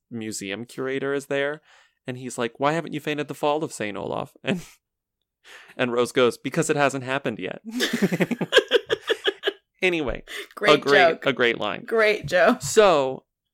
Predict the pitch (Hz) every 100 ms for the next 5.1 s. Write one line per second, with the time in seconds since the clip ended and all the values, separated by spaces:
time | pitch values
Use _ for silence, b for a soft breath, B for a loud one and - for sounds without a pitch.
0 | _ _ _ _ - 151 160 151 185 -
1 | - - - 131 120 120 120 - 143 139
2 | 113 104 104 117 - 101 98 107 - 110
3 | 101 101 - 131 156 165 131 113 117 110
4 | 107 101 101 - 117 110 107 104 120 -
5 | 120